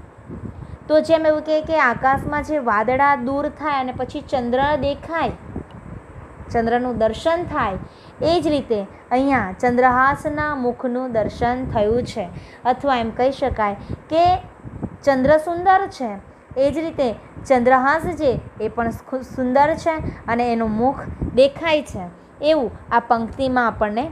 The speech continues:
કહ્યું છે. હવે ખાસ વિદ્યાર્થી મિત્રો, કાવ્યની, અ, જે હવેની પંક્તિ છે એમાં ધ્યાન આપજો, કારણ કે એમાં આખે આખું વર્ણન ચંદ્રહાસનું કરવામાં આવેલું છે, એનો રૂપ રંગ કેવો છે એનું વર્ણન છે, અને આ તમને પ્રશ્ન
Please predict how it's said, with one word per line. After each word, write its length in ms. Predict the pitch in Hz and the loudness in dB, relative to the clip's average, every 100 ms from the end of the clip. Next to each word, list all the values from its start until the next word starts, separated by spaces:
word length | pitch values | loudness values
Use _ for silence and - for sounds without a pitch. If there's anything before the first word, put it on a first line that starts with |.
| - | 2
કહ્યું 320 | 247 226 208 | 2 2 -2
છે. 140 | - 175 - - - - | -8 -14 -14 -20 -18 2
હવે 280 | 269 277 311 | 6 6 4
ખાસ 340 | - 277 302 302 | 0 -2 -2 -2
વિદ્યાર્થી 360 | 269 277 262 | -2 -2 -2
મિત્રો, 480 | 277 254 226 - 254 | -4 -6 -8 -2 0
કાવ્યની, 800 | 262 254 214 233 233 247 262 285 | 2 2 2 2 0 -2 -2 -4
અ, 320 | 254 220 214 | -2 0 0
જે 180 | 220 240 | 2 0
હવેની 300 | 226 247 277 | 0 0 -4
પંક્તિ 380 | 302 254 233 247 | -2 -4 -2 -4
છે 120 | 254 | -2
એમાં 180 | 233 220 | -2 0
ધ્યાન 220 | 233 220 | 0 0
આપજો, 300 | 220 202 294 | -4 -2 -2
કારણ 300 | 285 233 233 | 2 2 2
કે 200 | 262 240 | 0 0
એમાં 260 | 240 277 208 - - - - - - - - - - - - - - - - - - - - | 2 2 0 -6 -14 -16 -12 -12 -12 -20 -20 -20 -20 -20 -20 -16 -14 -14 -14 -16 -20 -20 -2
આખે 320 | 277 - - | -2 0 2
આખું 360 | 359 320 320 294 | 2 2 -2 0
વર્ણન 380 | 254 247 269 277 | 2 2 -2 -4
ચંદ્રહાસનું 960 | 269 247 247 226 247 262 254 262 262 247 | -2 0 0 2 2 0 -2 -4 -4 0
કરવામાં 500 | 240 220 220 226 214 | 2 2 0 0 0
આવેલું 380 | 208 214 233 | 0 -2 -2
છે, 140 | 233 269 | -2 -2
એનો 180 | 233 226 | 0 2
રૂપ 340 | 247 262 - | 4 2 4
રંગ 400 | 240 240 254 262 | 4 6 4 0
કેવો 460 | 262 247 233 254 262 | -2 2 4 4 2
છે 260 | 262 214 190 - - - - - | 0 -6 -8 -18 -20 -20 -20 -6
એનું 220 | 269 302 | 0 2
વર્ણન 380 | 277 247 247 254 | 4 4 2 -2
છે, 120 | 254 | -2
અને 220 | 294 262 247 | -2 0 -2
આ 100 | 240 | -2
તમને 280 | 240 233 | -2 -4
પ્રશ્ન 460 | 240 220 208 233 320 | -4 -4 -4 -4 -4